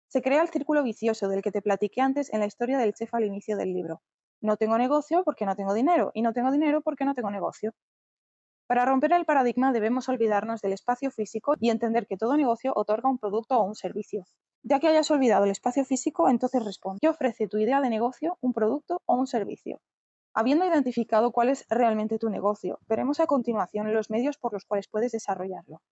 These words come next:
Paso tres. Opciones para desarrollar el negocio. Piensa fuera de la caja, o mejor aún, piensa como si no existiera la caja.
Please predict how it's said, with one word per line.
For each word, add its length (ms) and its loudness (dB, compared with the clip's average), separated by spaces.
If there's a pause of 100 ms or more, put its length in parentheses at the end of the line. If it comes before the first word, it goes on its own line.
(640)
Paso 280 0
tres. 360 -12 (260)
Opciones 420 0
para 220 0
desarrollar 480 0
el 80 0
negocio. 480 -6 (720)
Piensa 300 2
fuera 240 2
de 80 4
la 100 0
caja, 380 -2 (100)
o 80 0
mejor 280 2
aún, 280 2 (260)
piensa 300 2
como 220 -4
si 100 -6
no 120 2
existiera 600 -2
la 80 -6
caja. 380 -12